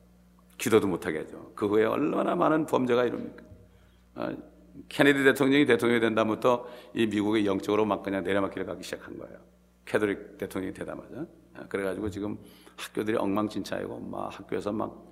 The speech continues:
난-, 총을 난사하는 이 왜 벌어집니까? 십계명을 없애버렸기 때문에. 십계명이 아닌 것은 죄를 못 깨달아요, 아무도. 깨달을 수 없어요. 십계명이 바로 주님이에요. 예?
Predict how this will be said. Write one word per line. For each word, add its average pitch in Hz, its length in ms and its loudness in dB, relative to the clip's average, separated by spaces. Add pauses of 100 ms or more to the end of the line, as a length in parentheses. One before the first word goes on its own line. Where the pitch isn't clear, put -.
(140)
난-, 98 340 0
총을 110 280 0
난사하는 98 480 0
이 120 60 -4
왜 127 180 8
벌어집니까? 120 540 4 (520)
십계명을 139 640 6
없애버렸기 101 500 4
때문에. - 300 -10 (580)
십계명이 165 440 6
아닌 156 140 10
것은 156 200 6
죄를 139 220 8
못 131 160 4
깨달아요, 90 380 0
아무도. - 320 -8 (500)
깨달을 101 300 0
수 - 120 -6
없어요. - 160 -8
십계명이 165 540 6
바로 160 180 10
주님이에요. 87 540 0 (540)
예? 110 120 -8